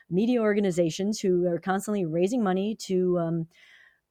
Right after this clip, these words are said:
play out these campaigns, and you wouldn't have as much money out there, and then in turn as much influence on whoever wins if it was a shorter period. I mean, if you can spend a lot of money in,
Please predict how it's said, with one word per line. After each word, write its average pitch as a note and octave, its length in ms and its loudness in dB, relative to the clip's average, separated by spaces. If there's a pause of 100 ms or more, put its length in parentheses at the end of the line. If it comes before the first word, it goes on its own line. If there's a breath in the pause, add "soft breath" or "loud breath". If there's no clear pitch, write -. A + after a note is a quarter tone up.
(300)
play A3 260 4
out A3+ 180 2
these F3+ 160 2
campaigns, E3 600 -2
and G3 100 2
you G#3 80 0
wouldn't C#4+ 220 2
have B3 240 0
as G#3+ 220 2
much A3 200 -2
money G#3+ 300 -2
out C#4 240 -4
there, E3 220 -6
and F#3 180 0
then G#3+ 160 2
in G3+ 100 0
turn C#4 360 -2
as F#3 140 2
much F#3 220 2
influence B3 720 0 (340 soft breath)
on F#3+ 200 2
whoever G3 260 4
wins F3+ 480 -2 (340 soft breath)
if A3 180 0
it A#3 60 6
was A3+ 140 2
a A3+ 60 -4
shorter G#3+ 320 0
period. - 480 -6 (280 soft breath)
I - 60 -2
mean, G3 220 2
if F#3 100 -2 (220 soft breath)
you B3 140 0
can C#4+ 120 2
spend B3 240 0
a F3+ 40 0
lot F#3 240 -2
of A#3 80 0
money G#3 360 -4 (240)
in, F#3 400 0